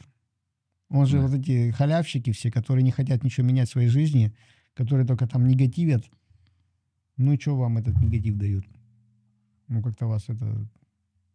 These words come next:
Speaker 1: <laughs> мотивирует или что? Или жить вашу делает лучше?
Speaker 2: Ну, это прям для таких, для активных людей, кто вот, э,
Speaker 1: Кто
Speaker 2: хочет
Speaker 1: хочет,
Speaker 2: чего-то достигать,
Speaker 1: кто
Speaker 2: да.
Speaker 1: готов,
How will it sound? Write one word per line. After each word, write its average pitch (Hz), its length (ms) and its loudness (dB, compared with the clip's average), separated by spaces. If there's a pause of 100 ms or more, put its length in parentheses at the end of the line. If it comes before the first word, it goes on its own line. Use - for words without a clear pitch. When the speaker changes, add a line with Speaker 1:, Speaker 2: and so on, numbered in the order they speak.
(420)
Speaker 1:
<laughs> 123 160 6
мотивирует 170 760 2
или 147 80 0
что? 120 240 -2
Или 110 180 0 (220)
жить 139 300 -2
вашу 127 220 -2
делает 113 340 -2
лучше? 113 320 0 (2500)
Speaker 2:
Ну, 95 80 -2
это 98 160 -6
прям 104 220 -2
для 101 100 -4
таких, 104 380 -4
для 87 220 -4
активных 87 500 -6
людей, 85 240 -4
кто - 220 -10
вот, 80 240 -10 (480)
э, - 480 -12
Speaker 1:
Кто 151 100 0
Speaker 2:
хочет - 80 0
Speaker 1:
хочет, 139 260 2
Speaker 2:
чего-то 85 260 -4
достигать, 82 480 -6
Speaker 1:
кто 135 120 4
Speaker 2:
да. 127 220 0
Speaker 1:
готов, 120 200 0